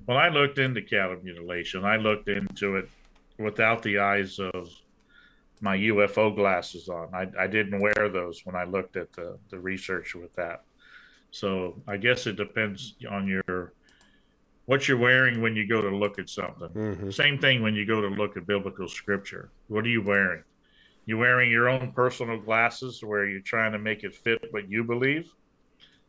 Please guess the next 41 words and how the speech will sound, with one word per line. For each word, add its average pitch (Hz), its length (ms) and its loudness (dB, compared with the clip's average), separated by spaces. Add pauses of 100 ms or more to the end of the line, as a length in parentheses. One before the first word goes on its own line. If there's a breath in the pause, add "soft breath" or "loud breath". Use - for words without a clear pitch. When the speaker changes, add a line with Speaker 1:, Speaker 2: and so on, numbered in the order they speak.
Speaker 1:
Uh, 92 380 -4 (220)
do 107 80 -4
you 110 120 2
have 123 180 4
your 117 100 2
U 127 240 4
F 127 160 4
O 135 140 4
glasses 131 520 0
on 143 300 -4
where 107 160 -2
everything's 113 520 -8
supernatural, 117 760 -2
the 101 100 -12
U 107 200 -2
F 110 140 -4
O 120 160 0
in 123 60 -4
the 123 80 -10
Bible? 147 440 -2 (600 soft breath)
Or 120 360 2
do 117 100 -4
you 123 140 0
just 131 340 -2
leave 131 220 -2
'em 120 140 -6
off 123 320 -4
and 104 260 -8 (560 soft breath)
let 117 220 0
God 107 420 2 (840)
read 101 320 -8
for 98 280 -2
you? 82 160 -12 (540)
Speaker 2:
Right. 101 220 4
Speaker 1:
Okay. 98 300 -6 (1200 soft breath)
So 139 180 0
I 147 80 6
did 170 220 2
that 139 280 2
with 117 260 -2
the, 101 460 -4